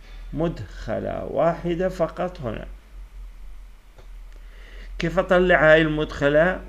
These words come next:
بضرب الصف في العمود. واحد في سالب عشرة، سالب عشرة،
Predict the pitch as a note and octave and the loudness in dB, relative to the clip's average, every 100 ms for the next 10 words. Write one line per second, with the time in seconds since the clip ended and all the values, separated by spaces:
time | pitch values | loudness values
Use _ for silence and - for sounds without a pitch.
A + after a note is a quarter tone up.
0 | - - E3 E3 C3 A#2 G#2 A2 - D#3+ | -16 2 6 6 4 0 0 -4 -4 0
1 | G3+ - - - - - - - - F3+ | 0 -2 -20 -20 -20 -20 -20 -20 -6 -2
2 | E3 B2 A2 - - - - - - - | 0 0 -2 -4 -12 -16 -20 -20 -20 -20
3 | _ _ - - - _ - C#3 C3+ - | _ _ -20 -20 -20 _ -4 2 2 0
4 | G#2+ - A#2 - B2 A2 G2+ G#2 B2+ - | -10 -8 -12 0 2 2 2 0 -2 -6
5 | - - - - - - - - - - | -16 -20 -20 -20 -20 -20 -20 -20 -20 -6
6 | B2+ G#2+ F2+ F#2 A2 D#3 - F#3 | 0 0 0 -2 -2 -4 -4 -6